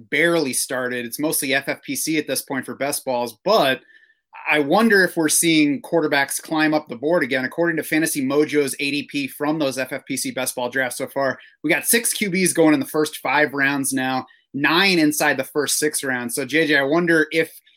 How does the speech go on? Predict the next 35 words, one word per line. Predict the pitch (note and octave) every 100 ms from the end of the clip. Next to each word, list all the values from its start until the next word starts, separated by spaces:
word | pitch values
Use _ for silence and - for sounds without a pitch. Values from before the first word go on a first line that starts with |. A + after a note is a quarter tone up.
| _ _
it | E3
might | D#3 D3 E3+ -
be | E3+ D#3
climbing | - - D3 D#3 D3 C3+
back | C#3+ C#3+ C#3 -
toward | - D3 E3 D3+ C3+ B2 - _ _ -
where, | C3 D3 C#3+ C#3 C3+ - _ _ _ -
I |
don't | C#3
know, | D3 C3+
you | B2+ C3 C#3
should | C3 - E3+ F#3+ E3 B2+ _ -
wait | C#3 D3+ D3
a |
little | C3+ C3
bit, | A#2+ C#3 D3+
or | F#3 G#3 A3
if | F#3+
you | G3
just | F3 -
think | F#3+ F#3
that | - E3+
that's | D#3+ -
kind | - E3 E3
of | C#3+
still, | - E3 D3+ C#3+
uh, | C3+ D3+
appropriate | C3 D#3 E3 C#3 A#2+
for | C#3
what | C3 A#2+
we're | B2
looking | C3+
at | A2 A2
right | G#2
now. | G2+